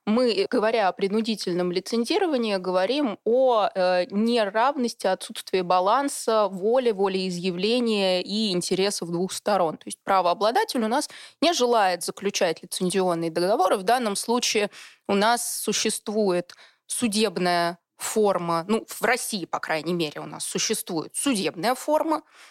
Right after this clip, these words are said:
получения принудительной лицензии, если мы строго будем идти по тем определениям, которые у нас существуют в Гражданском кодексе.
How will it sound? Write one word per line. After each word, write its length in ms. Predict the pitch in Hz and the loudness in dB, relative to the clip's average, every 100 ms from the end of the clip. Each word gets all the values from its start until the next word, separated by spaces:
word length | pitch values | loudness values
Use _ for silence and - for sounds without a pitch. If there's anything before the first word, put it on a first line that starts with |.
| _ | _
получения 480 | 294 302 - 294 277 | 0 0 2 2 0
принудительной 680 | 277 277 277 254 269 262 254 | 0 2 2 2 0 0 2
лицензии, 580 | 254 247 254 247 240 233 | 0 -2 0 0 0 -2
если 340 | 220 233 - | 0 -2 0
мы 120 | 226 220 | 0 0
строго 400 | - 247 208 196 | 0 2 2 -2
будем 400 | 196 196 202 196 | -4 -2 0 -2
идти 300 | - 214 190 | -2 -4 -4
по 340 | - 202 196 | 0 2 2
тем 320 | - 214 190 | 0 -2 0
определениям, 720 | 190 - 180 196 196 185 180 | 0 -2 -2 0 0 0 -2
которые 520 | 175 185 185 185 185 180 | -2 -2 0 2 2 2
у 100 | 185 | 0
нас 180 | 175 | -2
существуют 580 | - - - - 190 180 | -4 -6 -6 -4 -2 0
в 60 | 170 | 0
Гражданском 640 | 190 180 180 170 - 175 | 0 0 0 -2 -2 -8
кодексе. 640 | - 180 170 - - - | -4 -2 0 -2 -6 -8